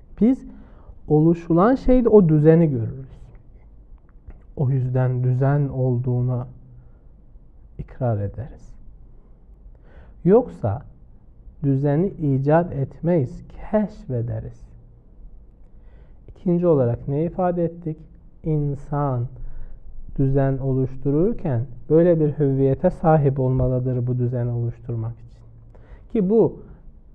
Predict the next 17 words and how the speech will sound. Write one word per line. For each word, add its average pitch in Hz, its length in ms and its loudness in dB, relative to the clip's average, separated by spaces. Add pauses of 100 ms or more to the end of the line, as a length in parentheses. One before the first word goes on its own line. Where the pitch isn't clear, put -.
(120)
tabiatının, 147 960 0
doğasının, 143 720 0
fıtratının 143 800 -4
gereğidir. 117 680 -4 (440)
Ve 143 140 0
böyle 208 340 8
bir 160 220 2
hüviyete 143 600 2
sahip 143 500 0
olmak 165 460 0
demek, 143 340 -2 (760)
bu 202 240 4
insanın 180 720 6
da 220 140 4
bir 185 200 4
düzenleyicisinin 165 1000 4
olduğunu 151 800 0